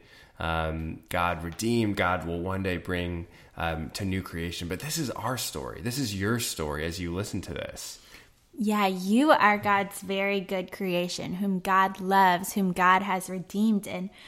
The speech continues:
Speaker 2: whom God will one day promise to restore you to fullness of God being all in all and, um, just a, an eternity of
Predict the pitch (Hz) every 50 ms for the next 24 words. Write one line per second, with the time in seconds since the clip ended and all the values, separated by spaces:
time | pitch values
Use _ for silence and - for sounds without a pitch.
0 | - - - - - 240 233 226 220 214 202 - - - _ _ - 220 208 214
1 | 220 247 262 262 254 247 240 220 196 190 202 202 214 226 226 226 240 226 226 220
2 | 214 214 - - - - - 214 196 208 226 247 262 254 247 - - - 233 214
3 | 202 202 202 202 - - - 202 202 208 208 202 196 196 185 190 - 214 202 196
4 | 185 - - - - 214 208 220 226 220 214 208 208 - 190 180 170 - - -
5 | - - - - 240 233 254 262 240 254 247 240 233 226 - - - 220 214 220
6 | 214 214 208 202 196 202 196 196 190 185 180 175 170 175 202 - - - - -
7 | - - - - 202 196 185 180 165 147 - - - - - 254 254 247 - 254
8 | 240 214 196 185 - - - _ _ _ - - 233 240 233 208 220 - 220 233
9 | 247 254 262 240 220 226 226 226 220 220 - - 196 208 196 190 190 185 -